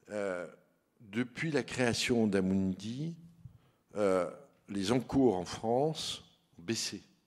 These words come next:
Mais ça a été plus que compensé par le développement à l'international. Pourquoi ils ont baissé ?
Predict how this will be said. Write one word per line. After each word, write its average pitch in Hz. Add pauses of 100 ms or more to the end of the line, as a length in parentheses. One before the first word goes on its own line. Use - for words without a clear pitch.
(1120)
Mais 95
ça -
a 113
été 139
plus 165
que 202
compensé 113 (120)
par 113
le 101
développement 104
à 98
l'international. 90 (580)
Pourquoi -
ils 117
ont 110
baissé ? 139